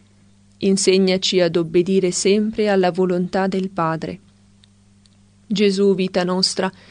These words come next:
che morendo sulla croce hai vinto la morte e l'inferno, donaci di comunicare alla tua morte per condividere la tua risurrezione. Re glorioso, inchiodato su un patibolo infame e calpestato come un verme,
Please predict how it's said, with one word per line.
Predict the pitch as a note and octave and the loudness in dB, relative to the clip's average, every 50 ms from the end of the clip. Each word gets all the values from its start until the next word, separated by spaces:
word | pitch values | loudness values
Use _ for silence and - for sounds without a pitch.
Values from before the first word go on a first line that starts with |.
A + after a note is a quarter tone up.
| - - - | -20 -20 -6
che | - - A3+ | -2 2 4
morendo | A3 A3 A3+ A#3 A#3 A#3 A3+ A3 | 6 6 6 6 4 4 2 2
sulla | G#3+ - - G#3+ G3 G3 G3 | 0 0 2 2 2 2 2
croce | G3 - A3 A3+ A#3 A3+ - - G3+ | 2 2 2 2 2 2 2 2 2
hai | F#3+ G3 | 2 2
vinto | F3+ G3 G#3+ A3 G#3+ G#3+ G#3+ G3 | 2 2 0 0 0 0 0 0
la | F#3+ F3+ | 2 2
morte | F3+ F3+ F#3+ G#3 A3+ A3 - - G#3+ | 2 0 0 0 -2 -4 -4 -2 -2
e | G#3 | 0
l'inferno, | F#3+ G3 G3 G3 F#3+ - - F#3+ F3 E3+ E3 - F3+ F#3 F#3+ - _ _ _ _ _ _ _ _ _ _ _ _ _ | 0 0 0 0 -2 -2 -2 0 0 0 -2 -4 -8 -10 -10 -12 _ _ _ _ _ _ _ _ _ _ _ _ _
donaci | - G3 F3+ F#3+ F#3+ G3 G3 F#3+ F#3+ F#3+ - - F#3 | -4 0 4 4 6 6 4 4 2 0 -4 -6 -6
di | D#3+ E3+ F3+ | -4 -6 -6
comunicare | F#3 - G#3+ G3+ F#3+ F#3 F3 E3+ F3 F3 - G3 F#3+ F#3 F#3 F#3 F#3+ F3+ | -4 -2 0 0 0 0 0 -2 -4 -4 -2 -2 0 0 0 0 0 0
alla | E3+ E3 E3 E3 E3+ | 0 0 -2 -4 -4
tua | - - F3 E3+ | -4 -6 -4 -2
morte | E3+ F3+ F#3+ G3+ G3+ G3+ - - G3 G3 G3 - - - - _ | -2 0 0 -2 -2 -4 -4 -4 -4 -4 -4 -8 -20 -20 -20 _
per | - - A3 A3 A3 | 0 2 2 2 2
condividere | - A3+ A3+ A3+ A3 A3+ G#3 A3+ A3+ A#3 A3 A3+ G#3 G3+ G3 | 2 2 4 4 4 2 0 0 0 0 0 0 2 2 2
la | F#3+ F#3 F3+ F#3+ | 2 2 0 -2
tua | - - A3 A3+ A3 G#3 G3+ | -2 -2 0 0 0 0 0
risurrezione. | G3 G#3+ G#3 - - - G3+ G3+ - F#3+ G3 - - - F3 E3+ E3 E3 E3+ E3+ E3 - - - _ _ _ _ _ _ _ _ _ _ _ _ _ _ _ _ _ _ _ _ _ _ _ | -2 -4 -4 -4 -4 -4 -4 -4 -4 -6 -6 -6 -6 -4 -2 -2 -2 -2 -4 -6 -8 -10 -16 -20 _ _ _ _ _ _ _ _ _ _ _ _ _ _ _ _ _ _ _ _ _ _ _
Re | - - G#3 G3+ G3+ G3+ G3 F#3+ | -6 0 2 4 4 6 4 4
glorioso, | F3 F#3 F#3 F3+ F3 F3+ F3+ F3+ F#3 F#3 F#3 - G3 | 4 2 2 2 2 2 2 2 2 2 2 2 2
inchiodato | F#3 F#3+ G3+ G3 G3+ G#3+ G3+ G3 A3 G#3+ G#3+ A3 - A3 G3 | 4 4 2 2 4 2 2 4 4 2 2 0 0 -2 -4
su | - - G#3 | -2 0 0
un | F#3+ F#3+ F#3+ | 0 0 0
patibolo | G3 F3 F#3+ - - G#3 G#3 G3+ G3+ F#3 F3+ | -2 -4 -4 -4 -4 -2 0 0 0 0 0
infame | F3 F3+ F#3 F3+ - - F3+ F3 F3 F3 F3+ E3+ E3 - - | 0 -2 -4 -4 -4 -2 -2 0 0 -2 -2 -4 -6 -8 -6
e | - - G3 | -4 -4 -2
calpestato | G3+ G#3 F#3+ F#3+ F#3+ - F#3 F#3+ - - G3 F#3 F#3+ F#3+ - G3 F#3 | 0 0 0 0 2 0 0 0 0 0 0 0 0 0 0 -2 -4
come | F#3+ - G3 F#3 F3+ F#3 | -2 -2 -2 -2 0 0
un | F#3 F#3+ F#3+ | 0 0 0
verme, | F3+ F3 E3+ E3 E3+ F3 F3 E3+ F#3+ | 0 -2 -2 -4 -4 -6 -6 -8 -10